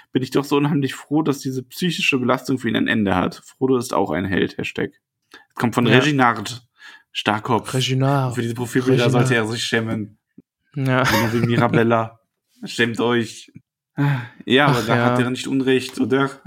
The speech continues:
Speaker 1: Mit Frodo.
Speaker 2: Wa-, warum sp-, warum sprechen wir jetzt mit französischem Akzent?
Speaker 1: Ja, weil wir uns schämen für diese Folge.
Speaker 2: Oh, ich, oh, ich schäme mich.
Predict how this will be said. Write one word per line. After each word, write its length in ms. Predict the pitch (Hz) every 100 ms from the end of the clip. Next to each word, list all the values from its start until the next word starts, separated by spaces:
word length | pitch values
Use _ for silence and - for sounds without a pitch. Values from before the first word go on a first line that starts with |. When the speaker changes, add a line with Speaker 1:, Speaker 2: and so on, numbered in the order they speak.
| -
Speaker 1:
Mit 320 | 113 107 - -
Frodo. 500 | - 117 113 117 113
Speaker 2:
Wa-, 140 | 143 -
warum 300 | 143 147 151
sp-, 200 | - -
warum 260 | 135 147 143
sprechen 460 | - 156 143 147
wir 140 | 139 139
jetzt 240 | 139 -
mit 100 | 135
französischem 600 | - 131 - 139 131 135
Akzent? 300 | 131 - 185 - - -
Speaker 1:
Ja, 200 | 123 120 110 104
weil 200 | - 107
wir 100 | 104 127
uns 200 | 117 -
schämen 580 | 117 110 113 117 117 -
für 220 | 123 120
diese 380 | 120 117 - 208
Folge. 520 | - 107 104 120 -
Speaker 2:
Oh, 320 | 104 123 127 123
ich, 280 | 113 - - _ -
oh, 180 | - -
ich 80 |
schäme 300 | - 147 143
mich. 460 | 147 147 143 - -